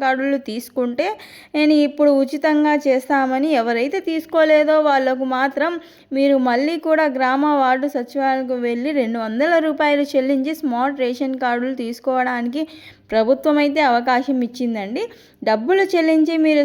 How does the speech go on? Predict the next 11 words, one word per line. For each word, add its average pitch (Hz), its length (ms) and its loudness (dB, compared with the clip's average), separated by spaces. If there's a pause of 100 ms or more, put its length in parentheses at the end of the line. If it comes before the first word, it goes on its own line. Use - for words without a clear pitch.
స్మార్ట్ 302 420 0
రేషన్ 294 360 2
కార్డులు 285 260 2 (100)
తీసుకోవాలని 277 760 2
చెప్పేసి 269 420 0 (120)
ప్రభుత్వం 247 420 -2 (600)
ఎక్కడా 240 260 0 (100)
ఆదేశాలు 311 500 0
అయితే 294 160 -2 (100)
ఇచ్చింది 277 340 -4 (100)
కాబట్టి 262 480 0